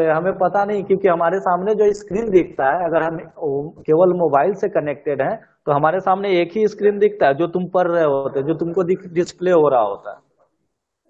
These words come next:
दूसरा screen हमको नहीं दिख रहा होता। तो वो जब भी बोले तो मतलब उसका है कि आप बताएं कि हाँ sir connected है और ये आता है या नहीं आता है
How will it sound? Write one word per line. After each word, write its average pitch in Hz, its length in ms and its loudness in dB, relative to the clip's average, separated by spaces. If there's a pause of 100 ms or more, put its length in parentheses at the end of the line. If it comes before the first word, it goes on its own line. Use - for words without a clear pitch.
दूसरा 185 400 2
screen 190 340 0
हमको 196 220 -4
नहीं 190 140 -2
दिख 175 160 2
रहा 135 140 4
होता। - 260 -6 (1500)
तो 202 360 -2 (1500)
वो 156 340 2
जब 143 180 2
भी 180 100 4
बोले 190 260 4
तो 240 120 2 (1120)
मतलब 190 220 2
उसका 202 280 2
है 214 120 0
कि 214 120 -2
आप 190 120 2
बताएं 170 440 0
कि 196 100 -4
हाँ 160 520 -2 (160)
sir 170 180 0
connected 170 540 0
है 214 100 2
और 190 180 0
ये 165 200 2 (580)
आता 135 240 2
है 240 100 4
या 226 80 0
नहीं 202 200 -4
आता 196 300 2
है 233 220 -4